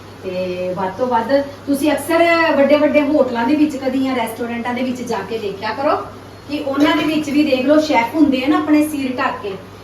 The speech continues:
ਕਿਉਂਕਿ ਉਹਨਾਂ ਨੂੰ ਪਤਾ ਹੁੰਦਾ ਕਿ ਆ ਤਾਂ ਸਾਡਾ, ਪਹਿਲੇ ਬਜ਼ੁਰਗ ਪਤਾ ਕਿਉਂ ਕਹਿੰਦੇ ਹੁੰਦੇ ਸੀ, ਅੱਜ ਕੱਲ੍ਹ ਤਾਂ ਲੋਕ ਬੜੇ ਮਾਡਰਨ ਜ਼ਮਾਨਾ ਹੋ ਗਿਆ ਕਿ ਸਿਰ ਨਹੀਂ ਢੱਕਦੀਆਂ, ਵਾਲ ਕਟਵਾਉਂਦੀਆਂ,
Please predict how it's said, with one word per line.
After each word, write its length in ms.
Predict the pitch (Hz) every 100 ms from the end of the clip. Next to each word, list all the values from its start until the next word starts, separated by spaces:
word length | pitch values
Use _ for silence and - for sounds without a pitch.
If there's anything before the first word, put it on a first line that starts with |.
| - -
ਕਿਉਂਕਿ 240 | 269 302
ਉਹਨਾਂ 160 | 330 339
ਨੂੰ 80 | 294
ਪਤਾ 220 | 269 277
ਹੁੰਦਾ 220 | 285 254
ਕਿ 200 | 247 285
ਆ 120 | 269 262
ਤਾਂ 160 | 311
ਸਾਡਾ, 300 | 302 262 262
ਪਹਿਲੇ 280 | 269 285 294
ਬਜ਼ੁਰਗ 340 | 302 294 277 277
ਪਤਾ 140 | 339
ਕਿਉਂ 220 | 466 453
ਕਹਿੰਦੇ 180 | 392 359
ਹੁੰਦੇ 180 | 339 294
ਸੀ, 120 | 262
ਅੱਜ 120 | 220
ਕੱਲ੍ਹ 180 | 254 262
ਤਾਂ 100 | 285
ਲੋਕ 300 | 269 247 262
ਬੜੇ 260 | 233 247 285
ਮਾਡਰਨ 420 | 262 220 240 269
ਜ਼ਮਾਨਾ 380 | 269 254 240 254
ਹੋ 80 | 226
ਗਿਆ 180 | 269 311 - - - -
ਕਿ 120 | 277
ਸਿਰ 240 | - 277
ਨਹੀਂ 160 | 254 269 311
ਢੱਕਦੀਆਂ, 440 | 302 262 247 247
ਵਾਲ 260 | 233 220 220
ਕਟਵਾਉਂਦੀਆਂ, 720 | 247 247 240 220 220 226 226